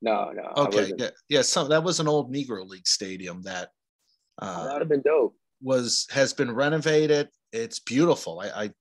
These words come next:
Speaker 2: I, I made a visit there, and it's a, you know, it's a ballpark. I think that was built in the early fifties.
Speaker 1: Oh, wow.
Speaker 2: And it's, they, you know, some great Hall of Famers have played there, like, uh, you know, Satchel Paige. There's a, uh, there's a, a photo of him outside of the stadium,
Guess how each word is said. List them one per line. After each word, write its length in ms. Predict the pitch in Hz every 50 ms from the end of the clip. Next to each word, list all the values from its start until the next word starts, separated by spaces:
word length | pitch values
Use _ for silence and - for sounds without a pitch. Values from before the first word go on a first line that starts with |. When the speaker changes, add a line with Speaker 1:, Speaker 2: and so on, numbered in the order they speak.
| -
Speaker 2:
I, 100 | - 107
I 40 | 107
made 240 | 101 104 123 127 113
a 60 | 113
visit 380 | 92 - 120 127 - - 92 -
there, 300 | - 95 95 92 92 - _ _ _ _ _ _ _ _ _ _ _ -
and 440 | 104 101 98 95 95 90 87 87 90 -
it's 200 | 123 120 - -
a, 60 | 117 104 _
you 100 | - -
know, 160 | 92 - - 92
it's 120 | 92 -
a 40 | 107
ballpark. 520 | 92 113 117 117 113 - - 117 113 -
I 40 | 113
think 200 | - - 120 104
that 120 | 117 113
was 140 | - 107 -
built 140 | - 117 110
in 40 | 107
the 120 | 104 - 110
early 220 | 113 107 104 104
fifties. 800 | - - - - 131 - - - 95 90 92 95 92 - - - _ _ _ _ _ _ _ _ _ _ _ -
Speaker 1:
Oh, 120 | - 120
wow. 320 | 110 101 113 120 117 95 98 98
Speaker 2:
And 280 | 95 95 95 95 82 _
it's, 580 | - 107 113 113 110 - - - - - - - -
they, 480 | 101 113 117 113 113 117 113 110 107 -
you 80 | - 120
know, 60 | 98
some 200 | 92 - - 113
great 220 | 101 123 123 123
Hall 200 | 104 120 123 117
of 80 | 110 104
Famers 440 | - - 113 117 120 107 104 - -
have 120 | 92 85
played 280 | - - 104 98 95 87
there, 140 | 95 92 90
like, 260 | 82 92 92 90 - - 95
uh, 320 | 87 85 87 82 80 82 -
you 80 | - 104
know, 80 | 92 170
Satchel 420 | - - 120 107 - - 110 92
Paige. 420 | - - 104 101 101 101 92 - -
There's 180 | 95 92 -
a, 40 | - 87 90 87 _ -
uh, 160 | 98 92 90
there's 200 | 87 92 87 -
a, 160 | 90 90 85 -
a 60 | - 92
photo 360 | - - 117 107 101 95 92
of 80 | 90 -
him 180 | - 110 104
outside 340 | 101 95 95 - - 107 104
of 60 | 98
the 100 | 95 95
stadium, 600 | 95 - - 107 101 101 98 101 101 95 95 95